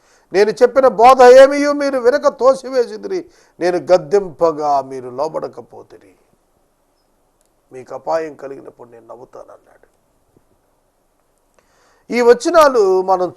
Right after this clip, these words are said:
చూస్తుంటే జ్ఞానము వీధుల్లో కేకలేస్తోంది, సంత వీధుల్లో కేకలేస్తుంది, బిగ్గరగా చెబుతుంది. అంటే ఏమిటి?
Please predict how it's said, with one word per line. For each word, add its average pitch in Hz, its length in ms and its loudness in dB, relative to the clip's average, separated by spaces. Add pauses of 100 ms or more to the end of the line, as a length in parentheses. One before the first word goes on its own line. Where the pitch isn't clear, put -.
చూస్తుంటే 165 720 -10
జ్ఞానము 220 840 -2
వీధుల్లో 233 600 -4
కేకలేస్తోంది, 170 1000 -10
సంత 139 320 -18
వీధుల్లో 127 600 -20 (580)
కేకలేస్తుంది, 135 840 -12
బిగ్గరగా 139 520 -12
చెబుతుంది. 120 540 -20
అంటే - 200 -20
ఏమిటి? 160 600 -16